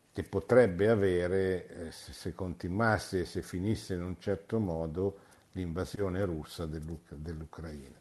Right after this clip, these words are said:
Ecco perché è importante che il segretario di Stato sia intervenuto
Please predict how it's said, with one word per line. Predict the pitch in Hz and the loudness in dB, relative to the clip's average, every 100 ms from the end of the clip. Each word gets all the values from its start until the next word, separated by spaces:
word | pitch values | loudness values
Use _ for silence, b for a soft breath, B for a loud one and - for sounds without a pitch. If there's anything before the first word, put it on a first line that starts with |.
| _ | _
Ecco | 180 - - | 0 2 4
perché | 151 147 120 113 104 | 6 6 8 6 8
è | |
importante | 120 120 - 95 - 151 135 113 - 135 131 | 4 2 0 -6 2 4 6 4 4 4 4
che | 107 110 113 98 b b b b b _ _ _ | 2 4 6 4 b b b b b _ _ _
il | 113 117 107 95 85 | 6 8 8 6 2
segretario | - 92 95 - 120 107 | 2 2 2 6 6 6
di | 85 | 4
Stato | - - 135 113 92 85 | -2 4 6 6 2 -4
sia | - - 107 101 | -6 -2 0 0
intervenuto | 87 - 95 87 101 123 123 117 90 82 | -2 0 0 2 2 4 4 2 -4 -6